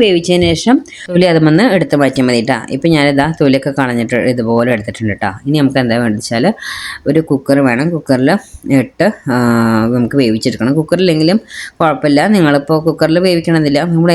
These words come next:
ഏത് പാത്രത്തിലെ രസം വെക്കണമെന്ന് വെച്ചാൽ ആ രസ-, ആ പാത്രത്തിൽ തന്നെ ഇട്ട് വേവിച്ചെടുത്താലും മതി കേട്ടോ. പെട്ടെന്ന് ആവാൻ വേണ്ടിയിട്ട് കുക്കറിൽ രണ്ട് വിസിൽ ആക്കുന്നുണ്ട്, അപ്പോഴാണ് കറക്റ്റ് അതിൻ്റെ ഇതിൽ കിട്ടുകയുള്ളൂ.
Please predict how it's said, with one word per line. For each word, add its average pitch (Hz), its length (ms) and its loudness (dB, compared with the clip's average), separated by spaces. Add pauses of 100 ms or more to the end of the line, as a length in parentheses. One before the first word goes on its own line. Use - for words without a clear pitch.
ഏത് 165 240 0
പാത്രത്തിലെ 170 420 0 (100)
രസം 156 260 -2
വെക്കണമെന്ന് 143 260 -2
വെച്ചാൽ 147 240 0 (220)
ആ - 20 0 (140)
രസ-, 165 220 -2 (140)
ആ 151 40 -2 (140)
പാത്രത്തിൽ 143 320 -4
തന്നെ 143 180 0
ഇട്ട് 156 160 2
വേവിച്ചെടുത്താലും 135 720 0
മതി 98 120 -2
കേട്ടോ. 117 180 -4 (600)
പെട്ടെന്ന് 170 380 -2
ആവാൻ 160 260 0
വേണ്ടിയിട്ട് 147 320 0
കുക്കറിൽ 156 320 2 (100)
രണ്ട് 147 300 0
വിസിൽ 143 280 0 (120)
ആക്കുന്നുണ്ട്, 117 560 0
അപ്പോഴാണ് 135 340 -2
കറക്റ്റ് 127 240 -6 (140)
അതിൻ്റെ 139 360 0
ഇതിൽ 123 160 -2 (220)
കിട്ടുകയുള്ളൂ. 110 400 -2